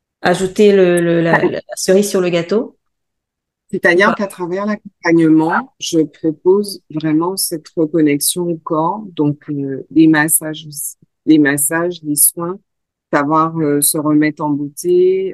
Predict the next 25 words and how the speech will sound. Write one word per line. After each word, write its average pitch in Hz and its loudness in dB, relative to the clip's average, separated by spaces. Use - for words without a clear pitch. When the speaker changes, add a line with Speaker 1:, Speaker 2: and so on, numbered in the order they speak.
Speaker 2:
euh, 143 -10
je - -10
propose - -4
tout 185 -6
ça. - -10
Donc, 143 -6
euh, 139 0
en - -2
fait, 208 0
c'est - 2
une 165 6
vision 165 0
globale 170 0
de, 156 -4
euh, 143 0
prendre 165 2
soin 165 -2
de 156 0
soi. - -8
Speaker 1:
Si 226 -2
quelqu'un 220 4
aujourd'hui 202 2
vient 202 2
te 208 0
voir 185 -2